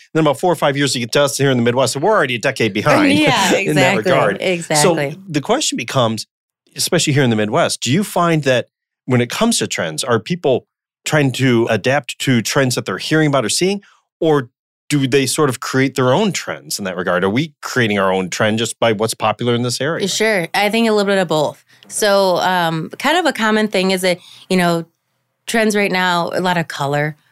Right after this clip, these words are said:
Speaker 2: things like that. So people be kind of, like, shy,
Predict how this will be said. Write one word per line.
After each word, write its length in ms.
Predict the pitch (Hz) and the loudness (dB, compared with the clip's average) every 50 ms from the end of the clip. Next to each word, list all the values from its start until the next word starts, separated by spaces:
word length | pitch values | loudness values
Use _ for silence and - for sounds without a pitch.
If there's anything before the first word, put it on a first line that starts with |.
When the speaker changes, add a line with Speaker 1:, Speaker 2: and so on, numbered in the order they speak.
| _ _ - - | _ _ -10 -8
Speaker 2:
things 180 | - 170 143 | -6 -4 -4
like 100 | 165 156 | -4 -4
that. 160 | - 160 151 - | -2 -4 -4 -4
So 80 | 165 | -4
people 400 | - 190 180 190 196 185 180 175 - - - - _ _ _ - | -4 -2 -2 0 0 0 0 -2 -6 -14 -20 -20 _ _ _ -4
be 80 | 190 | -4
kind 240 | 180 - 180 170 170 | -2 0 0 0 0
of, 140 | 165 160 151 | 0 0 0
like, 260 | 160 147 135 123 - - _ _ _ _ _ - | 0 -2 -2 -4 -8 -16 _ _ _ _ _ -8
shy, 680 | - - - 151 143 151 156 170 190 220 254 254 226 | -4 -2 -2 0 0 0 0 0 0 0 0 -2 -2